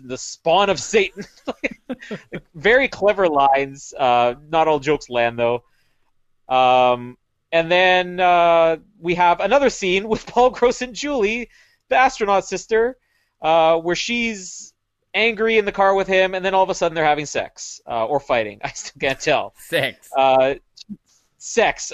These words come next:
Speaker 1: Thank you. I need clarification from now on. Uh,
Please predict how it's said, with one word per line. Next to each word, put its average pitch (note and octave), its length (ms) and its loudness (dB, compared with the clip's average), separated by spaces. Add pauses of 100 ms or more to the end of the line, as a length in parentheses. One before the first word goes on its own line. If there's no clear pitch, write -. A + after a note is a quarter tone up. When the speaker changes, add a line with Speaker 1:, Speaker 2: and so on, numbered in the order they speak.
Speaker 1:
Thank C#4 300 0
you. A#2 280 -4
I D#3+ 120 2
need F#3+ 180 -6
clarification E3 640 -4
from A#2+ 160 -18
now A2 220 -2
on. F#2+ 220 -10 (440)
Uh, A2 360 4